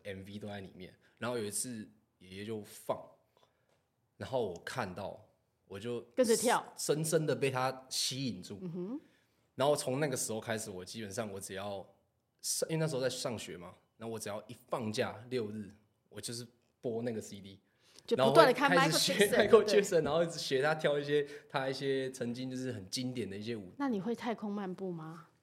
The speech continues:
Speaker 1: 就是会学啦。
Speaker 2: 那后来
Speaker 1: 但是我，我舞蹈细胞没有到很好，我就是乱跳。
Speaker 2: 嗯。
Speaker 1: 对，从那个时候我就开始很喜欢表演这件事。
Speaker 2: 嗯。
Speaker 1: 然后只要音乐一下，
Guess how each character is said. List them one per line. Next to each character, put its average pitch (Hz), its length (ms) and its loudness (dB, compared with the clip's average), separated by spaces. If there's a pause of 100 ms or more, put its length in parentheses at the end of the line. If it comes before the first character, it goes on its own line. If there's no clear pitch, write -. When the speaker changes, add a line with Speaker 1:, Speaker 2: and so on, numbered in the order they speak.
(180)
Speaker 1:
就 160 100 -4
是 165 40 0
会 165 120 2
学 101 360 -4
啦。 82 80 -8 (560)
Speaker 2:
那 262 100 -8
后 247 160 -4
来 190 180 -2 (200)
Speaker 1:
但 185 100 4
是 190 80 4
我， - 260 -4 (200)
我 113 120 -12
舞 127 200 -10
蹈 117 180 -2
细 123 220 -8
胞 113 320 -6
没 113 80 -10
有 110 60 -10
到 104 140 -10
很 101 120 -12
好， 104 200 -20 (100)
我 120 100 -4
就 123 100 -8
是 185 140 -4
乱 147 280 0
跳。 214 220 -2
Speaker 2:
嗯。 175 100 -4 (320)
Speaker 1:
对， 143 80 -2
从 143 220 2
那 175 100 4
个 143 80 -4
时 117 280 -4
候 123 180 4
我 95 140 -6
就 113 120 -8 (120)
开 131 240 -2
始 113 200 -4
很 98 240 -10
喜 95 260 -8
欢 95 300 -10 (320)
表 98 220 -6
演 101 160 -10 (560)
这 113 140 -4
件 101 100 -6
事。 101 120 -10
Speaker 2:
嗯。 87 100 -16 (280)
Speaker 1:
然 101 160 -8
后 110 460 -4
只 - 80 -8
要 131 80 -4
音 180 160 2
乐 190 100 6
一 139 60 0
下， 135 260 2